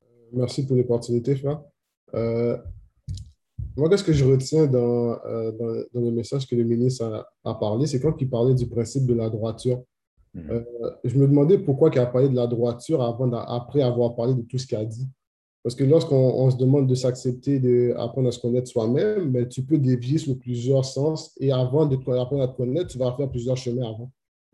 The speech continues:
Speaker 1: Mais avant que tu arrives à ce processus-là, il y a plusieurs choses qui peuvent te,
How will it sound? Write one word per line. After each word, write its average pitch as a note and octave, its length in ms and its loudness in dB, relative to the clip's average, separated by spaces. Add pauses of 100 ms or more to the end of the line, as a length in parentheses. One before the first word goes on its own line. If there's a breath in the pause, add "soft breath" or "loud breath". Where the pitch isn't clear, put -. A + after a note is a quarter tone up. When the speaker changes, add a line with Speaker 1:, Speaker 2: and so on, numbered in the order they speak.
(180)
Speaker 1:
Mais C3 300 2 (240)
avant C#3 420 4
que D#3 100 0
tu C#3 120 0
arrives C#3 220 2
à B2+ 60 2
ce C3 120 -4
processus-là, C3 840 -4
il B2+ 60 2
y B2 40 2
a A#2+ 60 -2
plusieurs B2+ 480 -2
choses D3+ 280 -8
qui - 140 -16
peuvent C3 240 -2
te, B2+ 320 4